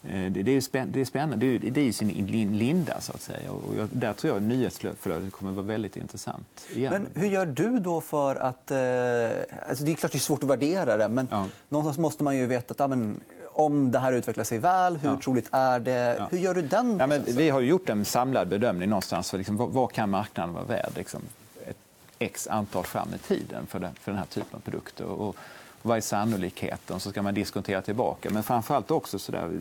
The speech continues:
Speaker 1: leverera bolaget lite vad de säger. För vi hade ju, vi hade en ganska långtgående diskussioner med bolaget inför noteringen. Vi var även då så, så kallade Cornerstone-investerare där. Och, och jag kan ju bara liksom bekräfta att liksom, ja, men bolaget har ju faktiskt levererat ungefär som man har,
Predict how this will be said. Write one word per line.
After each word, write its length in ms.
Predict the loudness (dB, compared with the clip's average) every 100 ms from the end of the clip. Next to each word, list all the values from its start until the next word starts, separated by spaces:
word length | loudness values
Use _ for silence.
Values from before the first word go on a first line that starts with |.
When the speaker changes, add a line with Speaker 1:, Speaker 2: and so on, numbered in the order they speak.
| -2
Speaker 1:
leverera 560 | 0 2 2 2 2
bolaget 540 | 2 2 2 0 -2 -4
lite 200 | -2 -2
vad 120 | -2
de 120 | -2
säger. 420 | -2 -4 -2 -4
För 120 | -4 0
vi 120 | 0
hade 200 | 2 2
ju, 80 | 4
vi 140 | 2
hade 160 | 2 0
en 60 |
ganska 260 | -2 0 0
långtgående 580 | 0 -2 -4 -2 0 2
diskussioner 540 | 0 -2 0 0 2
med 140 | 0
bolaget 440 | 0 0 0 -2 0
inför 520 | 0 0 0 -2 -2
noteringen. 600 | -2 -4 -2 -2 -4 -2
Vi 100 | 0
var 200 | 2 2
även 240 | 0 -2
då 160 | -4 -6
så, 140 | -6
så 240 | -8 -8 -8
kallade 220 | -6 -6
Cornerstone-investerare 840 | -2 -2 -2 -6 -8 -8 -10 -10 -6
där. 100 | -4
Och, 140 | -4 -6 -16 -16 -18
och 220 | -4 2
jag 120 | 2 2
kan 100 | 2
ju 40 |
bara 200 | 4 4
liksom 480 | 2 2 0 -2 -2
bekräfta 440 | -2 -2 -2 -4 -4
att 60 |
liksom, 220 | -4 -4
ja, 140 | 0 0
men 180 | 0 2
bolaget 480 | 2 2 0 -2
har 60 | -6
ju 40 |
faktiskt 420 | -4 -4 -6 -8 -4
levererat 680 | -4 -2 -4 -4 -8 -8 -6
ungefär 320 | -4 -4 -6
som 220 | -8 -8
man 140 | -6
har, 160 | -6 -8